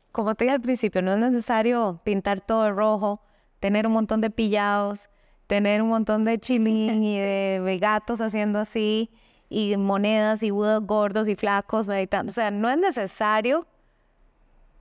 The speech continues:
eh, como orientalizar los espacios para tener buen feng shui. Yo creo que para el ejemplo esta tienda que es i-, súper contemporánea,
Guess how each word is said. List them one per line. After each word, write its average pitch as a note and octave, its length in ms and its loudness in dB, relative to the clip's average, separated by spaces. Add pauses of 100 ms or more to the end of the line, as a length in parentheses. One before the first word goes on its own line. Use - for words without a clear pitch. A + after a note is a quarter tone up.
(280)
eh, G3+ 480 0 (460)
como G3+ 640 2 (180)
orientalizar G#3+ 1120 0
los C4+ 240 2
espacios G#3 540 -2
para F#3+ 160 0
tener F3 220 -2
buen E3+ 220 -2
feng D#3+ 160 -6
shui. D#3 380 -6
Yo F3+ 160 -2
creo G3 160 -2
que A3+ 360 -2 (680)
para F#3 220 0
el F3 100 0
ejemplo G3 400 0
esta A3 180 -4
tienda G3+ 380 0
que F3+ 140 -4
es - 300 -8 (300)
i-, - 200 -2
súper G3 380 -2
contemporánea, F3 800 -2